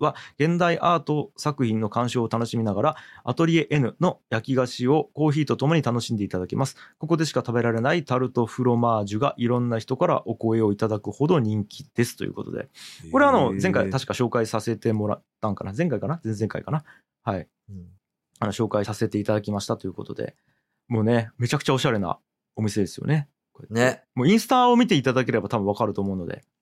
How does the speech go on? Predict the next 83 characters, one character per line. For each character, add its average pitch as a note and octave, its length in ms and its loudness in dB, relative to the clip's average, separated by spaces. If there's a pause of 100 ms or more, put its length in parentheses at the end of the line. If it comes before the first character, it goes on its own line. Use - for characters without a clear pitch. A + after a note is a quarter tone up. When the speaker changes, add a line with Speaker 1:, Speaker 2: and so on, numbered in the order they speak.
(280)
Speaker 1:
は E2+ 200 -10
い。 F2 160 -12
ぜ G#2+ 140 -8
ひ - 100 -8
皆 G2 180 -4
さ F#2 100 -6
ん - 20 -6
行 E2+ 40 -12
っ - 20 -18
て - 80 -10
く G2+ 80 -4
だ F2+ 40 -6
さ F2 80 -10
い。 - 40 -2
も C3 100 4
う - 20 4
店 E3 300 6
の、 C#4+ 220 4
も F#3+ 180 4
う、 - 120 -6 (260)
な D#3 100 2
ん D#3 60 0
ち - 60 -8
ゅ G2 40 -4
う F2 40 -4
の、 - 120 -12
門 A#3 260 8
構 C#4+ 160 6
え D#3 60 2
か A#2+ 80 2
ら G#2 60 4
お G#2+ 80 2
し - 80 -2
ゃ A2+ 40 2
れ。 F#2 140 -6 (160)
Speaker 2:
う F2 60 -14
ん。 E2+ 280 -12
Speaker 1:
外 D#3+ 220 4
観 F3+ 160 2
か D#3 140 2
ら。 C#3+ 180 -4 (480)
Speaker 2:
荒 A2 200 -8
川 A2+ 180 -8
区。 - 100 -20 (440)
Speaker 1:
荒 G#2 180 -4
川 G#2 180 0
区 G2+ 60 -8
で G2 80 -6
す - 120 -10
ね。 G#2 400 -2 (440)
い - 40 -16
や、 - 140 -8
行 - 100 -10
き - 60 -18
て - 160 -12
え C#4 100 0
な、 D3+ 220 2
本 C3 180 -4
当 C#3 200 -4
に。 B2 100 -6
Speaker 2:
河 - 180 -18
川 F#2 200 -16
が F#2 100 -14
ね、 C3 140 -8
こ C3 100 -8
う G#2 60 -6
多 G#2+ 100 -6
分 F#2+ 80 -12
広 G#2+ 180 -12
が A#2+ 60 -4
っ B2 80 -10
て - 80 -10
る D3 80 -6
ん C#3+ 40 -6
で A#2+ 80 -4
し - 100 -8
ょ D2+ 180 -12 (220)
う。 - 20 -20
き - 60 -20
っ - 180 -8
と。 F2+ 60 -4
Speaker 1:
う F2+ 40 -6
ん。 D#2+ 200 -10